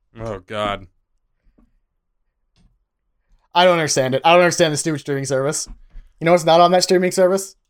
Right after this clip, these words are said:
Speaker 1: Rugrats.
Speaker 2: Rugrats.
Speaker 1: Rugrats.
Speaker 2: Ten out of ten.
Speaker 1: There was not
Speaker 2: Oh,
Speaker 1: a single
Speaker 2: God.
Speaker 1: rat in the first episode. There was a lot of rug, not a lot of
Speaker 2: Not
Speaker 1: rat.
Speaker 2: a lot of rat.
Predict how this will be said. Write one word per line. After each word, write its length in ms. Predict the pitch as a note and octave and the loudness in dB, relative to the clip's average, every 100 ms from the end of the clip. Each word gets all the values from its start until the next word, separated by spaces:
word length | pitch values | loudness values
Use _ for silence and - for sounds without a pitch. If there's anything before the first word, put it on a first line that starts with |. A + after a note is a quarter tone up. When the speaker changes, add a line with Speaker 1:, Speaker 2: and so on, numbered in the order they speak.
| G2+ | _
Speaker 1:
Rugrats. 420 | G2 G2 B2 A2 | -14 -8 -4 -2
Speaker 2:
Rugrats. 360 | A#2 B2 - - _ _ - | -2 -6 -8 -20 _ _ -16
Speaker 1:
Rugrats. 680 | F#2 F2 F#2 F2+ - - - _ _ | -16 -12 -12 -12 -10 -10 -12 _ _
Speaker 2:
Ten 300 | - - C#3+ | -20 -6 -2
out 160 | C3 B2 | 0 -2
of 80 | C#3+ | -2
ten. 300 | C3 A2 D#3 - _ _ _ _ _ _ _ _ _ _ - | -4 -6 -10 -18 _ _ _ _ _ _ _ _ _ _ -2
Speaker 1:
There 160 | G#3 | 4
was 80 | G#3 | 6
not 160 | C#4+ C4+ | 6 2
Speaker 2:
Oh, 20 | |
Speaker 1:
a 40 | |
single 440 | D3 - B3 C#4+ C4 | 0 0 0 2 0
Speaker 2:
God. 120 | F#3 | 0
Speaker 1:
rat 340 | F3 F3 E3+ | 2 2 0
in 120 | D3+ D#3 | -4 -6
the 80 | |
first 340 | C#3+ D#3+ D3+ C#3+ | -4 -4 -4 -4
episode. 280 | C#3+ C3 C3+ | -6 -4 -2
There 100 | D#3+ | -2
was 80 | |
a 60 | F3 | 0
lot 200 | G3 A#3+ | 0 0
of 80 | C4+ | 2
rug, 380 | A3 G#3 G#3 E3 | 2 2 -2 -4
not 220 | E3+ F3+ | 0 0
a 60 | F#3+ | 2
lot 180 | F3+ | 0
of 80 | E3 | 0
Speaker 2:
Not 60 | D3 | 4
Speaker 1:
rat. 140 | E3+ | 4
Speaker 2:
a 40 | E3+ | 6
lot 140 | D#3+ | 4
of 80 | D3+ | 4
rat. 300 | C#3+ B2+ | 2 0